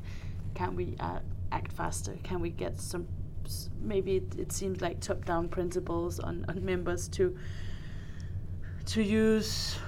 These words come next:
or to find ways to, to actually cope with this and, and, and to use some kind of due diligence project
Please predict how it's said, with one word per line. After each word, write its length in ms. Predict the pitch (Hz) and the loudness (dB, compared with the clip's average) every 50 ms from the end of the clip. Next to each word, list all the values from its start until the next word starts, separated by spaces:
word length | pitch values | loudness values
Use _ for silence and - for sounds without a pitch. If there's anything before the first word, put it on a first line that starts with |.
| - - - - | -4 -4 -2 2
or 140 | - 196 190 | 4 4 4
to 120 | 185 196 190 | 4 2 -2
find 380 | - - 220 202 190 190 185 | 0 2 4 6 6 4 4
ways 420 | 170 175 170 165 170 180 185 - - | 4 6 6 8 8 6 4 2 -2
to, 480 | - - - 185 170 165 165 - - - - | -2 2 4 4 4 4 4 2 0 0 0
to 140 | - - | 0 0
actually 220 | 143 156 - - - | 0 0 0 -2 -2
cope 280 | - - 175 147 - | -2 -2 -2 -2 -2
with 140 | - 123 - | -2 -2 0
this 240 | - 170 180 - - | 0 0 0 0 -2
and, 240 | - 165 170 165 151 | 0 0 0 0 0
and, 400 | 139 160 160 160 160 160 165 160 - - - - - - - - - - - - - - - | 0 0 0 0 0 -2 -2 -4 -4 -4 -4 -4 -2 -2 -2 -4 -4 -4 -4 -4 -4 -2 0
and 140 | 170 170 | 0 0
to 120 | - - 185 | 2 2 2
use 240 | 170 180 180 175 - | 4 4 4 4 4
some 100 | 180 175 | 0 0
kind 220 | 170 170 165 170 | 0 0 0 0
of 100 | 170 165 | 0 -2
due 100 | - - | -2 -2
diligence 580 | 165 - 180 165 170 175 170 170 - - - - | 0 2 2 2 2 2 0 0 0 0 -2 -2
project 520 | - - - 175 165 165 165 160 160 - | -2 0 2 2 2 2 2 0 0 0